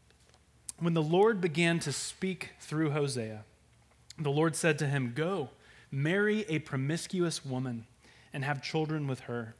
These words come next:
For like an adulterous wife, the land is guilty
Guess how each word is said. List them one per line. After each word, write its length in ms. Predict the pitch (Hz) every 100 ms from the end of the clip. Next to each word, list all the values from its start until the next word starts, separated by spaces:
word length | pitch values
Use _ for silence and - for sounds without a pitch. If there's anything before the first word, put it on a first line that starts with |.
| _ - -
For 120 | -
like 440 | 147 147 170 185 -
an 100 | 156
adulterous 600 | 139 147 156 - 165 -
wife, 380 | 139 143 131 -
the 100 | 120
land 300 | 127 139 127
is 120 | 113
guilty 640 | 113 131 151 147 135 127